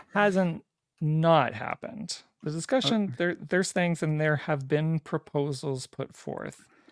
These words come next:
Speaker 2: Okay. Okay.
Speaker 1: Um, but a firm, uh, this is our problem, a firm decision and answer hasn't happened yet. And part of the problem is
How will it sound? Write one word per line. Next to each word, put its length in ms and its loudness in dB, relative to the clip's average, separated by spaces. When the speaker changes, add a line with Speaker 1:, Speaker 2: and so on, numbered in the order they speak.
Speaker 2:
Okay. 400 -6
Okay. 280 0
Speaker 1:
Um, 220 -8
but 300 4
a 100 -2
firm, 720 0
uh, 160 -4
this 220 -8
is 100 -8
our 100 -4
problem, 420 -2
a 140 -8
firm 680 -4
decision 560 -4
and 260 -8
answer 440 -8
hasn't 340 -8
happened 520 -10
yet. 540 -8
And 160 -10
part 180 -4
of 60 -6
the 60 -8
problem 420 -4
is 360 -8